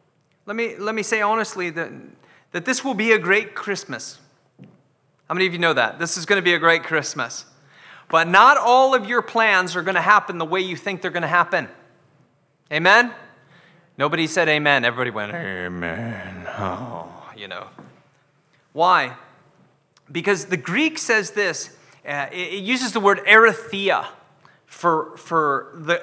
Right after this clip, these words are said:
the concept of ambition. And it literally means rivalry. The moment you really want to cut the queue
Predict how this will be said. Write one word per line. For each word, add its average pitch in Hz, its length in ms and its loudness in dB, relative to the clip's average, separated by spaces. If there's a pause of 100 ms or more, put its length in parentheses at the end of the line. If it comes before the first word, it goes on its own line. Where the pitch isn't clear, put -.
the 165 140 -8
concept 190 840 0
of 151 200 0
ambition. 151 500 0 (240)
And 180 100 -2
it 208 120 2
literally 262 360 2
means 202 380 -6 (220)
rivalry. 156 840 2 (1040)
The 180 80 2
moment 254 340 4
you 233 180 -2
really 240 280 2
want 226 200 4
to - 180 -4
cut 254 220 4
the - 60 -4
queue 214 800 -2